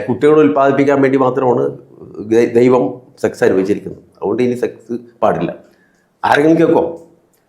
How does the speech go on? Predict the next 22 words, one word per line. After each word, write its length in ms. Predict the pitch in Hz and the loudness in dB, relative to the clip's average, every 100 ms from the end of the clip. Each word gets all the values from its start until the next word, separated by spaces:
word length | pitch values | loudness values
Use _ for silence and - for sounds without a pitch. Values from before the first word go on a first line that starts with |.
| _ - - | _ -8 -2
അത് 120 | 117 151 | 0 2
കഴിഞ്ഞ് 280 | 127 131 170 151 | 2 2 4 2
രണ്ടെണ്ണം 300 | 117 131 156 | 2 0 2
കഴിഞ്ഞാൽ 200 | 160 170 | 2 2
പിന്നെ 120 | 165 165 | 2 2
സമാധാനമായിട്ട് 600 | 143 143 147 160 156 160 160 | 2 2 2 2 2 2 4
ഇനി 100 | 160 156 | 4 2
എത്ര 140 | 147 147 | 2 2
പേർക്ക് 260 | 147 139 143 139 | 2 2 0 -2
സൂഹിക്കാനില്ല 420 | 135 131 139 139 139 | 0 2 2 4 4
എന്ന് 100 | 143 | 2
പറഞ്ഞ 160 | 143 143 | 4 4
ഓരോരുത്തർ 280 | 131 120 127 | 4 2 0
നടക്കണേ. 260 | 107 92 87 - - _ - - _ _ | -2 -2 -6 -10 -20 _ -20 -20 _ _
മനസ്സിലായോ? 260 | 107 101 - - _ _ _ - | -4 -4 -4 -14 _ _ _ -8
അപ്പൊ 120 | 117 175 | 0 2
ഈ 20 | 151 | 4
വിവാഹം 580 | 147 165 170 175 180 196 190 - - _ _ - | 2 2 2 2 2 0 -2 -4 -14 _ _ 0
ഉണ്ടായതിൻ്റെ, 720 | 143 143 147 147 156 151 135 151 - | 4 4 4 4 4 2 2 2 2
ആ, 60 | 110 95 120 | 0 0 0
നമ്മൾ 160 | 127 143 135 | 2 2 4
പോകുമ്പോ 340 | 131 127 131 | 2 2 0